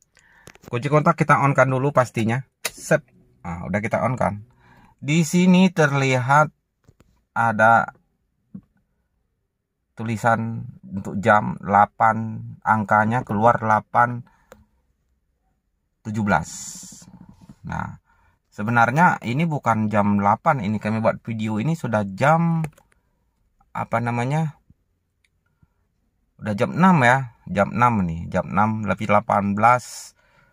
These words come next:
jam delapan belas harusnya, ataupun jam enam ya, karena di sini nggak ada jam la-, ah, nggak ada, eh, dua digit, dia pasti satu digit untuk jam, berarti dia jam enam harusnya. Nah, untuk mengembalikannya kepada jam enam,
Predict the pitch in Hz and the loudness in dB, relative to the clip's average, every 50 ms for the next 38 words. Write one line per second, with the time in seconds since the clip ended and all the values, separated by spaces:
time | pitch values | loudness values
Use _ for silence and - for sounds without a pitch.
0 | _ _ _ - 107 110 117 113 113 98 131 131 143 165 175 151 - 110 98 95 | _ _ _ -6 -4 0 2 2 2 4 4 2 4 4 2 2 0 -2 -4 -4
1 | 95 - - 87 85 82 80 78 - _ _ _ _ _ _ _ _ _ _ _ | -4 -4 -6 -8 -8 -8 -8 -10 -16 _ _ _ _ _ _ _ _ _ _ _
2 | _ _ _ - - 113 107 131 139 135 127 117 117 110 104 - 131 147 147 113 | _ _ _ -12 -10 -8 -6 -4 -4 -2 0 2 2 0 0 2 2 4 4 4
3 | 87 80 80 - 85 95 107 107 - 101 107 110 110 104 - 123 117 104 113 98 | 2 -2 -6 -6 -4 -4 -2 -2 0 2 2 2 0 -2 -6 -6 -4 0 0 2
4 | 101 104 104 107 110 101 104 101 101 95 - - - - - - - - _ - | 2 2 2 2 2 2 2 2 0 -2 -4 -6 -14 -20 -20 -20 -20 -16 _ 0
5 | 98 107 104 104 101 104 101 104 107 104 98 95 95 82 - - - 107 104 101 | 2 2 4 4 4 4 4 6 6 6 6 6 6 4 2 2 0 2 4 2
6 | 101 104 104 107 110 104 110 107 101 107 127 139 - - 107 110 104 - 104 101 | 2 2 2 4 4 4 4 2 -2 -2 -4 -4 -4 -2 0 0 0 2 0 -2
7 | - - 101 - 101 - 107 104 104 104 107 104 - 98 110 110 85 87 90 107 | -2 -4 -8 -8 -6 -6 -4 -4 -2 -2 -2 -2 -2 -4 -4 -4 -4 -2 2 4
8 | 107 127 147 160 170 - _ _ _ _ _ _ _ _ _ _ _ _ _ _ | 4 4 2 -2 -6 -8 _ _ _ _ _ _ _ _ _ _ _ _ _ _
9 | - - 92 92 95 - 120 117 120 120 117 113 104 120 120 117 120 - - 143 | -10 -6 -4 -4 -4 -4 -4 -2 0 0 0 0 2 2 2 2 2 0 2 4
10 | 143 151 135 107 92 87 90 87 90 82 - - 80 85 85 76 - _ _ _ | 4 4 6 4 2 0 0 -4 -4 -6 -10 -10 -12 -12 -12 -14 -18 _ _ _
11 | _ _ _ _ _ _ _ _ - 85 85 85 - _ _ _ _ _ _ _ | _ _ _ _ _ _ _ _ -14 -14 -14 -14 -14 _ _ _ _ _ _ _
12 | _ _ _ _ _ _ - 135 147 147 - 139 147 160 160 160 156 156 151 151 | _ _ _ _ _ _ -6 -4 -2 -2 0 0 2 4 4 4 6 6 6 4
13 | 165 - 185 180 180 180 165 151 151 - 139 135 135 127 120 131 123 120 117 - | 4 2 2 4 4 4 2 2 4 4 4 4 4 2 2 2 2 2 2 0
14 | 101 101 90 85 85 92 98 120 147 165 170 156 | 0 2 2 4 4 4 4 2 2 0 -4 -4